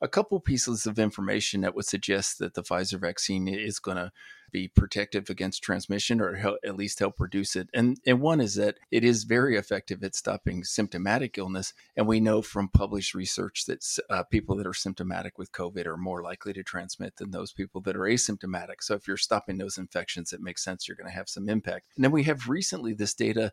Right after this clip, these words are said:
that's come out of Israel, and th-, these are for people that actually did get covid after being vaccinated,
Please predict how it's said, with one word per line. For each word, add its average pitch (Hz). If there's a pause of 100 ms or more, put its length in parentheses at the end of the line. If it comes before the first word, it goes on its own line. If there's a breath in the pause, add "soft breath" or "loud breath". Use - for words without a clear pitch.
that's 110
come 117
out 113
of 101
Israel, 110
and 110
th-, 143
these 160
are 165
for 135
people 120
that 110 (180)
actually 113
did 131
get 117
covid 95
after 95
being 95
vaccinated, 92